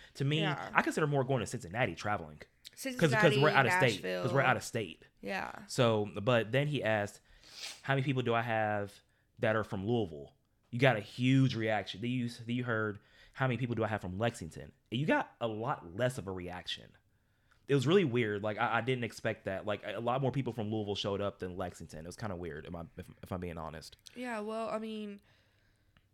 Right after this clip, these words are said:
Speaker 2: Lexington was probably the closest one besides Owensboro.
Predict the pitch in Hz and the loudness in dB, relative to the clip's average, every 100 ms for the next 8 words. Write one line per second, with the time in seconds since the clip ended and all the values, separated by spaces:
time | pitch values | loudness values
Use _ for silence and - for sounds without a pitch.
0 | - 262 285 285 277 233 233 233 240 226 | -6 -6 -4 -4 -4 -4 -6 -6 -4 -6
1 | 196 - 208 202 202 - 196 214 202 202 | -8 -8 -8 -6 -10 -8 -6 -4 -4 -8
2 | 202 190 185 - 196 226 196 190 185 175 | -6 -6 -6 -4 -2 -2 -6 -8 -4 -2
3 | 175 190 | -4 -6